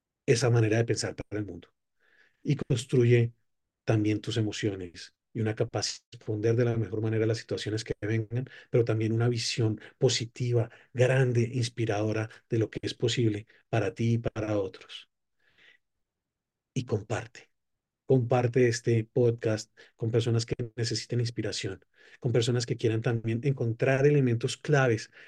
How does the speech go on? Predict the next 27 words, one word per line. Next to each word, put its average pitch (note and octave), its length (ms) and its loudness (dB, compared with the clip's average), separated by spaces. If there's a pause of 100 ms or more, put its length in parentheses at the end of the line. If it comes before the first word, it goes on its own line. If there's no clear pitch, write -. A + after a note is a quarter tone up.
(180)
y, C#3 100 4
eh, C3 120 4 (100)
dominios C3+ 680 4 (140)
de C3 120 6
acción B2 460 2
y B2+ 60 2
de B2 140 6
práctica A#2 500 0
en A#2+ 80 0
los A2+ 140 0
cuales A#2 380 0 (220)
involucrarnos C#3 800 4 (220)
para A2+ 160 0
sostener G#2+ 480 -2
el G#2+ 120 -2
compromiso. G2+ 540 -8 (920)
Porque - 280 -4
de A2+ 120 2
eso - 180 -8
se - 140 -8
trata, - 400 -12 (480)
de A2 120 0
sostener G#2+ 600 0
el A2 120 0
compromiso G#2 560 -4
este G#2+ 260 -4
año G#2 320 -6